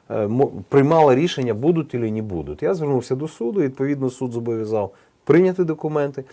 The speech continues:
І в той момент, коли суд зобов'язав документи прийняти,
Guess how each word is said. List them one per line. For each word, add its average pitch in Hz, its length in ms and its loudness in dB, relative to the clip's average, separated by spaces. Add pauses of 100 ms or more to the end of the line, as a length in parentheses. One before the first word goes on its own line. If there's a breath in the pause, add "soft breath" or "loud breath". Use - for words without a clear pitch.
(260 loud breath)
І 127 80 0
в - 60 -4
той 196 140 8
момент, 175 360 4
коли 127 240 4
суд 123 260 -4
зобов'язав 117 580 0
документи 110 460 -4
прийняти, 175 520 0